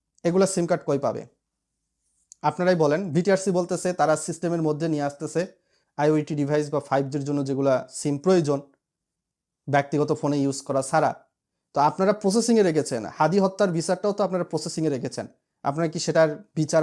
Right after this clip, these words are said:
আদৌ করতে পারছেন? কয়দিন পার হয়ে গেল? তো আপনারা বলতেছেন যে ওয়াইটি ডিভাইসের জন্য বা যেগুলা সিসিটিভি ক্যামেরা,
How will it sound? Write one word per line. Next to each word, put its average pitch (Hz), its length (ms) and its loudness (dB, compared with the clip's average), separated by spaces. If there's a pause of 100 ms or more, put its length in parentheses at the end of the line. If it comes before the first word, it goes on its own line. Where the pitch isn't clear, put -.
আদৌ 151 120 0
করতে 156 240 -6
পারছেন? 170 320 -4 (340)
কয়দিন 165 260 2
পার 143 180 2
হয়ে 120 200 -2
গেল? 101 100 -8 (560)
তো - 60 -6
আপনারা 170 240 0
বলতেছেন 175 520 0
যে 202 140 2
ওয়াইটি 165 280 2
ডিভাইসের 160 500 -2
জন্য 165 180 -4 (580)
বা 135 140 0
যেগুলা 147 380 4
সিসিটিভি 160 500 -2
ক্যামেরা, 151 300 2